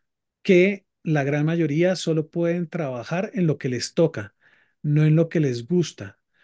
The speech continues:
porque no hay espacios formativos en la educación básica para formar el propósito".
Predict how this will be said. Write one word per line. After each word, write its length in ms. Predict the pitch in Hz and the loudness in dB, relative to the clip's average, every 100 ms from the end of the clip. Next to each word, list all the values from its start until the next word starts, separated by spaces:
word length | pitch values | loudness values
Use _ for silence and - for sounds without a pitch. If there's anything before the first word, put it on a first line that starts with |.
| _ | _
porque 280 | - 151 - | -6 -4 -2
no 80 | 147 | 0
hay 100 | 147 | 0
espacios 460 | 160 - 165 165 156 | 0 0 -2 -2 -2
formativos 580 | 185 151 123 151 147 180 | 0 0 -2 -4 -4 -2
en 120 | 170 | 0
la 80 | 160 | 0
educación 720 | 143 117 117 - 131 135 135 | 0 -2 -10 -8 -8 -6 -2
básica 440 | 156 143 160 160 | -2 -2 -4 -2
para 340 | 165 151 139 _ _ _ | 0 -2 -4 _ _ _
formar 520 | 151 135 135 123 - | -4 -2 -2 -4 -4
el 160 | 131 123 | -6 -4
propósito". 640 | 131 - 110 - - - | -6 -6 -10 -10 -16 -20